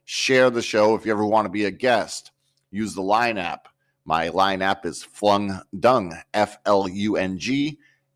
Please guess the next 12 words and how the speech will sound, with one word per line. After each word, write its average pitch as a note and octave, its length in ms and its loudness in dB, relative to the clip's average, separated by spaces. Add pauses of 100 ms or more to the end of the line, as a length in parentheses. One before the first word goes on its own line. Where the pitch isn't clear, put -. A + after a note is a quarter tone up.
(140)
D C#3+ 500 0
U F#2+ 380 0
N F2 280 -6
G. B2+ 440 -2 (400)
Or F2 260 4
go G2+ 160 4
ahead G#2+ 320 6
and E2 180 -4
follow G2+ 300 6
me F#2+ 160 0
on F2 240 0
Twitter D#3+ 560 -2